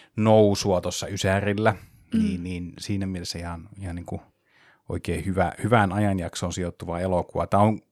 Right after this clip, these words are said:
Speaker 1: silleen niin kuin sivuhuomautuksena, että hämmentävää, kuinka paljon näitä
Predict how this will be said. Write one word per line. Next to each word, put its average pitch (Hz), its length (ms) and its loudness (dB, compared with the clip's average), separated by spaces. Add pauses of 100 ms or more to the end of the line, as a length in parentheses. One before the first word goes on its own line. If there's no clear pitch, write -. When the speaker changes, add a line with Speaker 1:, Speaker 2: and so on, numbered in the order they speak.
(260)
Speaker 1:
silleen 101 240 0
niin 95 80 -4
kuin 90 140 -10 (240)
sivuhuomautuksena, 98 1300 0
että 95 240 0 (760)
hämmentävää, 104 720 4
kuinka 101 280 0
paljon 117 380 4
näitä 87 260 -4